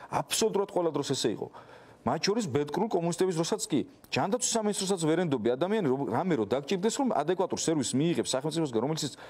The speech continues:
მოვალი ხარ და, აი, დღეს ამას ვაპროტესტებთ ჩვენ, რომ ეს პარლამენტი, ვინც არ უნდა შევიდეს, მნიშვნელობა არ აქვს და მე გამ-, გამოვრიცხავ,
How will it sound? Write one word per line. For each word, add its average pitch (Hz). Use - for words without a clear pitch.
მოვალი 143
ხარ 101
და, 90
აი, -
დღეს -
ამას 202
ვაპროტესტებთ 185
ჩვენ, 147
რომ 214
ეს 220
პარლამენტი, 165
ვინც 135
არ 220
უნდა 170
შევიდეს, 120
მნიშვნელობა 160
არ 131
აქვს -
და 165
მე 143
გამ-, 113
გამოვრიცხავ, 131